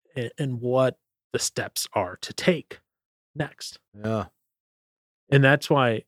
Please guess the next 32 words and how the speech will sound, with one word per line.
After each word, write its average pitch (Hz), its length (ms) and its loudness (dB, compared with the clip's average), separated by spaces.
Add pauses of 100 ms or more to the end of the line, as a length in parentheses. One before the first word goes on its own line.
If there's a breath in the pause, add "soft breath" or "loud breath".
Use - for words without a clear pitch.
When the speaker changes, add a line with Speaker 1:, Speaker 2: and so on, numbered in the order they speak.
Speaker 1:
you 131 80 0
know, 101 140 0
as 120 120 4
part 226 200 8
of 208 40 10
this, 131 140 6
I'm, 131 240 2
I'm 135 160 4
telling 185 360 6
you, 170 260 10
and 135 320 4
I 139 160 8
wasn't 170 320 8
just 147 140 4
using 156 200 8
that 127 120 6
as 113 120 0
part 143 160 4
of 123 40 2
the 117 40 -2
example. 110 420 -4 (260 loud breath)
I'm 151 140 8
Speaker 2:
No. - 40 6
Speaker 1:
telling 233 260 8
you, 208 220 8 (1300 loud breath)
if 233 300 12
I 151 140 6
go 160 180 10
down 139 200 6
that 135 200 6
path 143 280 4
again, 107 240 0